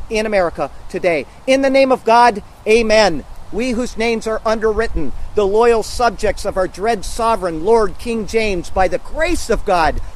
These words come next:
of Great Britain, France, and Ireland, King, defender of the faith, et cetera, having undertaken for the glory of God and advancements of the Christian faith in honor of our King and country,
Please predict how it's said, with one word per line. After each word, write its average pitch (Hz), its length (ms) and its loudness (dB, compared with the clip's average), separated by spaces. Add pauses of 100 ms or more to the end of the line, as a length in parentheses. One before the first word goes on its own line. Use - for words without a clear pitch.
of 190 140 0
Great 220 280 2
Britain, 208 340 0
France, 226 520 -4 (180)
and 185 200 0 (140)
Ireland, 202 520 2 (240)
King, 233 380 -2 (220)
defender 226 440 0
of 214 100 -2
the 214 80 -2
faith, 208 400 -2 (200)
et - 160 -4
cetera, 160 480 0 (200)
having 233 300 0
undertaken 220 580 0
for 214 140 -2
the 190 120 0
glory 226 420 4
of 185 160 2
God 156 320 2 (240)
and 247 340 -2
advancements 233 800 0
of 196 140 2
the 170 80 0
Christian 247 560 0
faith 233 440 -2 (260)
in 202 220 -2
honor 226 280 2
of 196 160 2
our 214 140 2
King 233 300 -6
and 220 120 -6
country, 190 540 -4